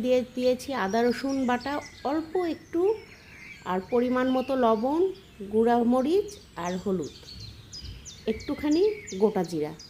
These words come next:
তিন আঙ্গুলের এক চিমটিতে যতটুকু ওঠে, এগুলো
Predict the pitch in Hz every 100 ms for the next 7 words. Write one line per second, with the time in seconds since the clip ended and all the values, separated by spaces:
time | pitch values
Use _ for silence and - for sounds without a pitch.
0 | - - - - - - 262 254 254 247
1 | 277 311 277 - - 240 226 233 226 208
2 | 190 185 175 170 160 - 156 - - -
3 | - - - - - - - 220 240